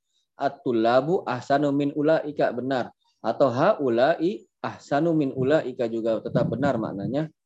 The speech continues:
tidak rusak. Maka itu berarti badal. Bisa diikuti Pak Haji?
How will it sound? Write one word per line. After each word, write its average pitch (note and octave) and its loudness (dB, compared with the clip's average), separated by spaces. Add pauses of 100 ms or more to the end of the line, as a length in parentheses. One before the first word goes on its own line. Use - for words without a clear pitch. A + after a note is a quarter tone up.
(180)
tidak G#2+ -2
rusak. C#3+ 0 (580)
Maka G2 -2
itu A2 0
berarti A2+ 0
badal. F2 -4 (1400)
Bisa - -2
diikuti B2+ 4
Pak D3 6
Haji? C#3 4